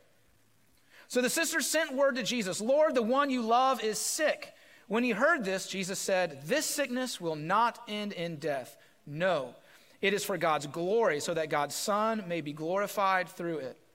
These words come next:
Now Jesus loved Martha and her sister and Lazarus. So when he heard that Lazarus was sick, he stayed where he was two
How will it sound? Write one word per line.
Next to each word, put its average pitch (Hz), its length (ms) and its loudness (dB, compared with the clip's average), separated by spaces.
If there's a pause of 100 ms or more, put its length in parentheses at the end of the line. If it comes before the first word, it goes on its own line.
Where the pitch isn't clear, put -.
(720)
Now 220 160 6
Jesus 240 340 2
loved 247 280 4
Martha 226 380 2
and 208 200 0
her 208 80 2
sister 202 600 -2
and 190 320 -4
Lazarus. 160 680 -4 (840)
So 220 120 0
when 240 140 2
he 233 60 2
heard 285 320 4
that 302 120 2
Lazarus 247 500 4
was 254 120 -4
sick, - 560 -6
he 220 160 -8
stayed 170 500 -4
where 165 200 -6
he 190 140 -10
was 135 540 -10
two 175 460 -8